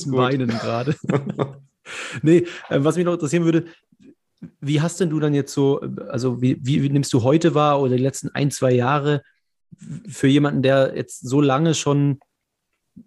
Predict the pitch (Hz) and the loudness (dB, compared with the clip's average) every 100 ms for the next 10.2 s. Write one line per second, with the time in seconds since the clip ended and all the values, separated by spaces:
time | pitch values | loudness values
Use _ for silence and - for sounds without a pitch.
0 | _ - 135 135 131 - - 135 165 - | _ 0 2 2 2 0 0 0 0 0
1 | 160 170 170 127 123 131 135 117 139 - | 0 0 -2 0 0 -2 -4 -4 -6 -4
2 | 147 139 123 135 147 135 127 117 131 160 | -2 -2 -2 -2 -2 -2 -2 0 2 0
3 | - - _ _ _ - 139 151 160 139 | -2 -20 _ _ _ -12 -2 0 2 2
4 | 131 - 123 117 127 110 104 143 151 147 | 0 2 -2 0 -2 0 0 0 0 0
5 | 143 139 147 143 - 139 139 135 123 131 | 0 -2 -2 -2 -2 0 0 -2 -2 -4
6 | 131 131 120 135 - 131 113 131 156 143 | 0 0 0 -2 0 0 2 2 2 2
7 | 131 131 131 123 - 131 151 139 135 - | 2 0 0 -6 -4 -2 0 0 0 -2
8 | 127 117 - 131 - 123 135 135 131 123 | -4 -4 -4 -6 -6 -6 -2 -2 -2 -4
9 | - - 131 139 123 - 117 - 127 - | -6 -6 -4 -4 -4 -4 -6 -4 -4 -4
10 | 131 127 | -6 -6